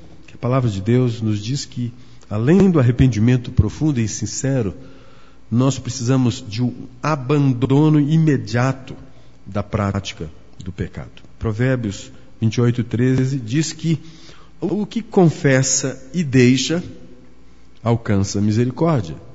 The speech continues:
Muitos só vivem na prática da confissão,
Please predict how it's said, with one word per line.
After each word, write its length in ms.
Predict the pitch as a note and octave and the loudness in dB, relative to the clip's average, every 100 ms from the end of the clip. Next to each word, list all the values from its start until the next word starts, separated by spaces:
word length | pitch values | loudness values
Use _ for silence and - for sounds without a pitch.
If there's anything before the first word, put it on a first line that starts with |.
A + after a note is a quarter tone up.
| - - - - - - - - - - - - - - - E3 | -20 -20 -20 -20 -20 -20 -20 -20 -20 -20 -20 -20 -20 -20 -6 4
Muitos 380 | G3+ A3 F3+ | 6 6 0
só 360 | - - E3+ D3 | -6 -6 -2 0
vivem 580 | A#2+ E3 A3 D#3+ D#3 - | 0 0 2 2 0 0
na 300 | C3 C#3 B2+ | 0 0 -2
prática 720 | - - D#3 G3+ G#3+ - G3 | -4 -4 0 0 -2 -4 -4
da 140 | F3+ F3 | -2 -2
confissão, 720 | F3+ E3+ F3 - - C#3 F2+ | 2 0 0 -4 0 0 0